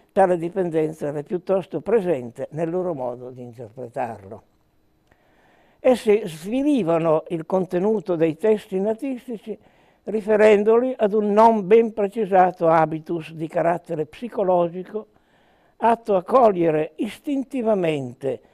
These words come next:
attraverso l'astrazione, le correlazioni delle cose esprimibili nei principi,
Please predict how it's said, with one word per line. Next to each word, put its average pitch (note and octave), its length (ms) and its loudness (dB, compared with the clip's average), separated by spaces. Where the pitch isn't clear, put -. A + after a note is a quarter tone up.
attraverso F#3+ 680 0
l'astrazione, F3+ 840 -2
le G#3 140 0
correlazioni G#3+ 840 2
delle E3+ 300 -4
cose G#3 320 0
esprimibili E3+ 720 -4
nei D3+ 160 -6
principi, F#3 680 -8